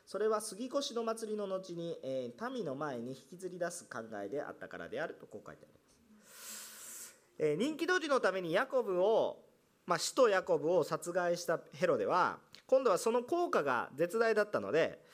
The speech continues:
えー、今度は使徒ペテロを捕らえました。当然ペテロも殺すつもりだったと類推されます。まあ、聖書に書いてあるのは、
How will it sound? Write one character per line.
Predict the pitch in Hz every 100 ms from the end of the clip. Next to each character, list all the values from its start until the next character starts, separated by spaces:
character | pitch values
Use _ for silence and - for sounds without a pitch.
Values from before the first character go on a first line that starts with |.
| - -
え | 160
ー、 |
今 | 277 269
度 |
は | 151
使 | -
徒 | 254 202 131 -
ペ | 262
テ | 262
ロ | 233 160
を |
捕 | 135
ら | 123
え |
ま | 110
し | 104
た。 | 87
当 | - 254
然 | 277 269
ペ | 311
テ | 262
ロ | 170
も | 131 180 -
殺 | 151 151
す | 151 - 214 214 - - -
つ | -
も | 131
り | 127
だ | 127 -
っ |
た | -
と | 90 170 160 - - _ _ _ _ _ _ _ _ _ -
類 | 135 135
推 | 123 113
さ | 113 90
れ | 80
ま | 76
す。 | - - _ _ _ - _ -
ま | 226
あ、 | - - -
聖 | 277 285
書 | 247
に | 190
書 | 226
い | 208
て | 180
あ | 160
る | 156
の | 151
は、 | 233 254